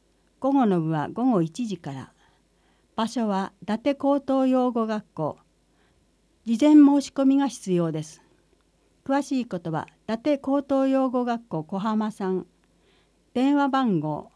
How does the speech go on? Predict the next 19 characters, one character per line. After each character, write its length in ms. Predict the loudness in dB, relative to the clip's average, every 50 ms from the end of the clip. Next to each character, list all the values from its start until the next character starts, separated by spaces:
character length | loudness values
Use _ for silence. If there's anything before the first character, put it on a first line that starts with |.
| _ _ _ _ _ _ _ _
二 380 | 2 4 4 6 6 4 4 2
五 300 | 0 -2 -2 -2 -2 -2
の 240 | -2 -2 -4 -4 -6 -10 -8
五 320 | -4 0 0 2 2 2
一 420 | 0 -2 -2 -4 -6 -8 -6 -6 -6
一 240 | -8 -6 -6 -6
五。 320 | -6 -4 -6 -8 -8 -10 -14 _ _ _ _ _ _ _ _ _ _ _ _ _ _ _ _ _ _ _ _ _ _ _ _ _ _ _ _ _ _ _ _ _ _ _ _ _ _ _ _ _ _ _ _ _ -6
電 320 | 0 4 6 8 8 8 8
動 200 | 8 6 6 6
瞑 280 | 6 6 4 2 -2
想、 400 | -2 -4 -4 -6 -6 -6 -8 -12 _ _ _ _ _ _ _ _ _
新 400 | -12 -8 -4 -2 -2 0 0 -2
し 220 | -2 -2 -2 0 0
い 40 | 0
時 120 | 0 0
代 240 | 0 0 0 2 2
の 120 | 0 0
ヨ 160 | 0 -2 -2
ガ。 220 | -2 -4 -6 -8